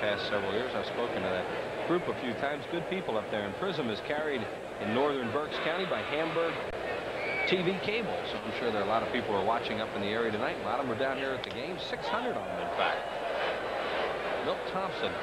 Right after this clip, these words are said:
pops it up, third base side for Arias. Had a little trouble with it, but caught it,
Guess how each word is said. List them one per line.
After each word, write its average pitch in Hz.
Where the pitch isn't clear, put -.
pops 160
it 143
up, 135
third 131
base 147
side 98
for 113
Arias. 143
Had 123
a 123
little 123
trouble 117
with 135
it, 196
but 92
caught 139
it, 180